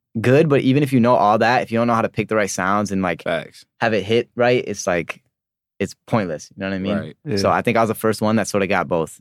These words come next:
Speaker 1: in a way. Or
Speaker 2: Mm.
Speaker 1: not the first, but you know what I mean? Like, I was, like, earlier on that wave, you know?
Speaker 2: Mm.
Speaker 1: So, I don't know.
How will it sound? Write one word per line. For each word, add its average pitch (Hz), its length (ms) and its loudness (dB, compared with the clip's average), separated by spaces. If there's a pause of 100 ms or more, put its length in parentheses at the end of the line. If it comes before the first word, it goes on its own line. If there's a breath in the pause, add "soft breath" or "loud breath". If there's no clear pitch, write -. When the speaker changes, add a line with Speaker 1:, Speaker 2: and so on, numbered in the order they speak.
Speaker 1:
in 90 120 -6
a 82 60 -4
way. 80 220 -4 (320)
Or 80 60 -10
Speaker 2:
Mm. 110 60 0
Speaker 1:
not 131 200 2
the 117 80 -2
first, 104 320 0
but 95 140 0
you 110 80 -2
know 107 80 0
what 104 60 -2
I 101 40 -2
mean? 98 220 -2
Like, 85 260 -8 (340)
I 98 80 2
was, 98 100 0
like, 95 220 -4
earlier 101 380 2
on 82 180 -4
that 78 140 -4
wave, 80 260 -2
you 90 60 -10
know? 85 220 -8 (120)
Speaker 2:
Mm. 82 280 -6 (440)
Speaker 1:
So, 113 160 -14 (160)
I - 80 -8
don't - 120 -10
know. 123 100 -18